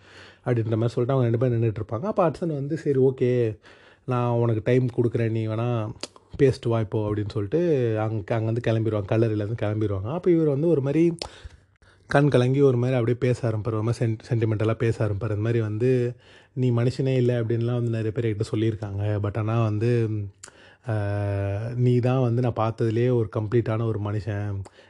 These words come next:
யார் சொன்னாலுமே வந்து நீ வந்து பொய் சொன்னேன்றதை நான் நம்பவே மாட்டேன். நான் வந்து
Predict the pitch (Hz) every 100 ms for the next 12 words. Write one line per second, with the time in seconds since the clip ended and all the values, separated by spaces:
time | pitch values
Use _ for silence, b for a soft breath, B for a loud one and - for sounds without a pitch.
0 | B 104 113 139 - 127 123 123 127 147
1 | 131 117 120 175 139 127 143 143 127 131
2 | - 127 123 127 120 123 117 127 127 104
3 | 110 120 123 113 107 104 104 101 101 92
4 | - B B B B 113 110 120 113 113
5 | 131